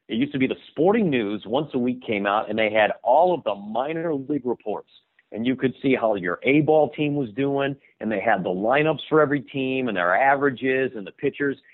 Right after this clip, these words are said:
And I went league by league by league because I knew that, oh, in a couple of years, we're gonna get this guy. And in a couple of years, we're gonna get this guy.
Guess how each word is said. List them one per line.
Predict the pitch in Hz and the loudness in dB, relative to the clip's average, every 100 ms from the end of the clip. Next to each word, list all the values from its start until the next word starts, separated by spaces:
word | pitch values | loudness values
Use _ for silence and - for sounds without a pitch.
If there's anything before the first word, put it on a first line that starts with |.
| _ | _
And | 123 123 | -2 0
I | 127 | 2
went | 131 127 - | 0 -2 -2
league | 120 170 202 165 | 2 4 4 4
by | 160 147 | 2 2
league | 143 139 117 | 2 0 0
by | 123 | -2
league | 113 120 113 90 _ | 0 0 0 -4 _
because | 123 - 127 | -12 -6 -4
I | 123 | -2
knew | 131 165 202 190 180 - _ 226 | 0 2 2 2 -2 -12 _ -6
that, | 123 110 - | -6 -4 0
oh, | 156 135 | 2 2
in | 92 | -2
a | - | -6
couple | - 104 | -6 -6
of | 104 | -4
years, | 123 120 98 | 0 0 0
we're | 135 | -4
gonna | 120 110 | -2 -4
get | 98 - | -8 -6
this | - 160 - | 0 0 -2
guy. | - 85 90 | -10 -10 -10
And | 110 | -8
in | 107 | -8
a | |
couple | - 156 - 120 | -4 -4 -2 -2
of | |
years, | 117 156 135 | 4 4 4
we're | 139 131 | 2 0
gonna | 123 | 0
get | 113 95 110 | 0 0 2
this | 180 180 | 2 2
guy. | 135 104 95 | 0 2 0